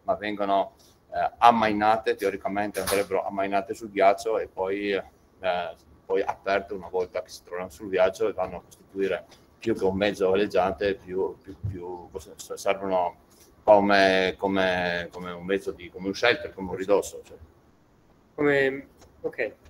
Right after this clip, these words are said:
Speaker 2: Franco, se ci vuoi
Speaker 1: Sì.
Speaker 2: far vedere un po' la
Speaker 1: Sì,
Speaker 2: plancia
Speaker 1: sì,
Speaker 2: e,
Speaker 1: sì,
Speaker 2: e
Speaker 1: sì,
Speaker 2: il
Speaker 1: sì,
Speaker 2: personale
Speaker 1: volevo,
Speaker 2: di bordo
Speaker 1: volevo
Speaker 2: che è qui
Speaker 1: presentare un
Speaker 2: presente.
Speaker 1: attimino anche i nostri ufficiali, abbiamo qui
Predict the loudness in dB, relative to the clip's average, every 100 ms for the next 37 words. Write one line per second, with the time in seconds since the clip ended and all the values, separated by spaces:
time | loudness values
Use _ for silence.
0 | -2 6 6 6 0 2 10 10 10 8
1 | 8 8 6 4 4 4 6 6 8 8
2 | 8 8 6 6 8 8 8 8 10 12
3 | 12 12 12 12 10 12 12 10 8 10
4 | 10 8 6 4 4 4 2 0 -6 -10
5 | -18 -12 -6 -6 -6 -8 -12 -16 -16